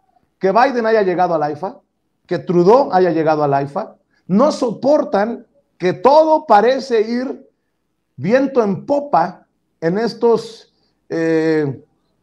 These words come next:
encuentros de alto nivel, y con ello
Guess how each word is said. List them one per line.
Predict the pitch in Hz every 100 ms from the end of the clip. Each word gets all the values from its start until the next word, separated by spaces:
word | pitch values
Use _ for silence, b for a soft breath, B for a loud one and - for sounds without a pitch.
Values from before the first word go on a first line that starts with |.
| _ _
encuentros | 185 185 - 185 240 240 240 208 160 - 135
de | 170
alto | 190 226 - 208
nivel, | 175 180 208 262 - _ _ _ _ _
y | 180
con | - 180 180
ello | 247 247 208 208 208